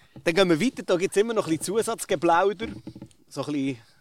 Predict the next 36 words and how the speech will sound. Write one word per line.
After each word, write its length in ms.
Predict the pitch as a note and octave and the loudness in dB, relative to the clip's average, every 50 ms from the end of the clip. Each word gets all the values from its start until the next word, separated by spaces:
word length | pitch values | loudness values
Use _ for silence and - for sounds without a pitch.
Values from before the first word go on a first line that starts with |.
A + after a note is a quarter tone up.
| _ _ _ _ _ _ _ _ _ _ _ _ _ _ | _ _ _ _ _ _ _ _ _ _ _ _ _ _
einfach 340 | - D3 D3+ D#3+ D3+ - - | -6 -6 -4 -4 -6 -8 -6
noch, 320 | D3 C#3+ C#3+ C#3 C3+ B2 B2+ C3 | -4 -2 -2 -2 -4 -6 -10 -14
was 260 | C3+ B2+ D3+ D3+ - | -6 -4 -4 -2 -2
man 120 | C#3 C3+ A#2+ | -4 -6 -6
vielleicht 320 | C#3 C3+ C3 - - - | -6 -8 -8 -10 -10 -10
noch 240 | C3 B2 C3+ D#3 E3+ | -6 -6 -4 -4 -6
nicht 220 | F3+ F3+ F3 - - _ _ | -8 -10 -12 -16 -20 _ _
gewusst 360 | - D#3 E3+ F3 - - - | -4 -4 -4 -4 -4 -8 -12
oder 160 | - C#3 C#3+ - | -14 -14 -14 -14
gehört 460 | - - C3+ C#3+ D#3 D#3+ - - - | -6 -4 -4 -4 -4 -6 -10 -10 -10
hat 160 | D3 D3 C3 | -10 -10 -10
im 360 | - - C3+ C3+ C3+ C3 B2 B2+ _ _ _ _ _ _ | -12 -12 -10 -10 -10 -12 -14 -16 _ _ _ _ _ _
Podcast 600 | - - B2+ - - - - B2 A#2+ A2+ - - - | -14 -12 -12 -12 -14 -12 -10 -8 -8 -8 -10 -14 -18
vorher 440 | - - B2 B2+ C#3 D3 C#3+ C#3 B2 | -12 -8 -8 -6 -4 -4 -6 -6 -8
auf 180 | A#2+ G2+ G2+ A2 | -8 -10 -10 -12
Video. 480 | A#2 C3+ F3+ F3 E3+ D3+ D3+ F3+ A#3+ - _ _ _ _ _ - - - - _ _ _ _ _ _ _ _ - _ - _ _ - | -10 -10 -6 -2 -2 0 2 0 0 -2 _ _ _ _ _ -20 -20 -20 -20 _ _ _ _ _ _ _ _ -20 _ -20 _ _ -12
Dein 120 | D#3+ E3 | -12 -8
Job, 300 | - - - D3+ E3+ - - - _ _ - - _ _ - | -4 0 0 0 0 0 -4 -14 _ _ -20 -20 _ _ -6
Hubert, 420 | B2+ B2+ B2 B2 A2+ G#2+ - - - - _ | -4 -4 -2 -2 -4 -4 -6 -12 -20 -12 _
bei 140 | - B2+ B2 | -6 -6 -6
der, 220 | G#2+ B2+ B2 A#2 A#2+ A#2 A#2 A#2 A#2 | -4 -6 -6 -6 -4 -4 -4 -4 -6
äh, 40 | A2+ | -8
Vogelwarte 600 | - - C#3 C3 C3 C3+ B2 B2+ B2 B2 - B2 | -6 -6 -6 -4 -4 -4 -4 -4 -6 -6 -8 -10
Sempach. 680 | - A#2+ G#2+ A2+ A#2 - - F#2+ F#2 - - - - _ _ _ _ - D#3 - _ _ _ | -10 -8 -8 -10 -10 -12 -12 -14 -14 -14 -18 -20 -20 _ _ _ _ -18 -18 -18 _ _ _
Wie 100 | - C3 | -8 -4
bist 220 | A#2+ C#3+ C3 - C#3+ | -2 -2 -4 -4 -4
du 60 | A#2+ | -2
dort 200 | C#3 C3 B2 - | -2 -2 -2 -4
dazu 240 | A#2 - - - C3 | -8 -10 -8 -4 -4
gekommen? 460 | C3+ B2+ - - B2+ C#3+ D3+ C3+ A#2+ | -4 -4 -4 -2 -2 -2 -2 -2 -4
Was 120 | A2+ G#2 B2 | -8 -12 -12
ist 180 | A#2 - - | -14 -14 -14
dein 80 | G2+ - | -16 -18
Job 220 | - - A2+ - _ _ | -16 -16 -16 -16 _ _
dort 200 | - B2 - - | -20 -20 -18 -16
eigentlich? 320 | A#2+ A#2 A#2 _ G2 G2 | -18 -18 -18 _ -20 -20